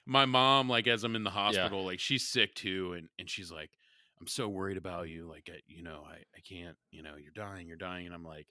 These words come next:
Speaker 1: "Well, Mom, well, then this story is really gonna kill you. I just fucking shit all over the
Speaker 2: <laughs>
Speaker 1: goddamn." <laughs> And she's cracking up. Of course, she couldn't breathe, which was a terrible move on my part. <laughs> And, um,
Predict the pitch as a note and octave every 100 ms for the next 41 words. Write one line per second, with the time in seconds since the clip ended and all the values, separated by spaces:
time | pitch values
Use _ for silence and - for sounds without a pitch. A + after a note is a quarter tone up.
0 | _ _ _ _ _ G2 A2 A2 A2+ G#2+
1 | F2+ - _ _ _ _ _ _ _ _
2 | _ F2+ F2+ F#2+ G2 A2+ - A2+ G2 F#2
3 | F2+ F2+ D#2+ D#2 D#2 - D2 D2+ C#2+ -
4 | _ _ _ _ - C3+ D#3+ - - F3
5 | E3 C3 - - F3+ F3 D#3+ C#3+ C#3 B2+
6 | A#2+ G#2 - G3+ - - - - G3+ -
7 | - - - C#4+ - - D3+ - - -
8 | - C#3+ D#3+ D3 - A3+ F#3 - E3 E3
9 | E3 E3 D3+ C#3 C3+ A#2 D#3 C#3 - D#3+
10 | C#3 A#2 A#2+ A#2 G#2 G#2 F#2+ F2+ F#2+ G#2+
11 | G#2+ _ - D3 A#2+ G2+ A2 A2 G2 F#2+
12 | F#2+ F#2+ - E2+ E2 - _ _ _ _
13 | G2 - D3 - C3 - - - - -
14 | - A#2+ A#2+ A2+ G#2+ G2+ F2